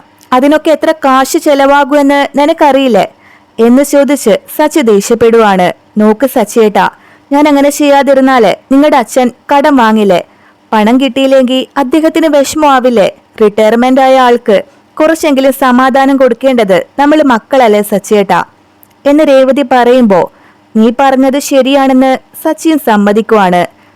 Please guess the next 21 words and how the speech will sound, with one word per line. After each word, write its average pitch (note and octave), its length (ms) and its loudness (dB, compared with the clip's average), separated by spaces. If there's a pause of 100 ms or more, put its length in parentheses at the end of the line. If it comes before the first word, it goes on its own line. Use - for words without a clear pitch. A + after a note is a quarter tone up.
(240)
സച്ചിയേട്ടാ, A3+ 540 -2 (120)
ഞാൻ D#4 160 2
ഒരു D4 120 0
കാര്യം B3+ 400 0
കൂടി C4+ 160 -2
സൂചിപ്പിക്കട്ടെ, A3+ 800 -2 (320)
നിങ്ങൾ C4+ 220 0
ദേഷ്യപ്പെടരുത്. A#3+ 840 0 (640)
നമ്മൾ G#3+ 300 2
ഉടനെ C4 360 0 (160)
ഒരു E4 140 -2
കാറ് B3+ 360 0
കൂടി A#3 240 0
വാങ്ങണം, F#3+ 480 0 (520)
നമുക്ക് G#3 280 -2
രണ്ട് B3+ 340 0
വണ്ടി C4+ 300 0
ഓടിക്കണം." G#3 520 0 (640)
എന്ന് D4 180 0
രേവതി B3+ 460 2
പറയുമ്പോ, A3+ 580 0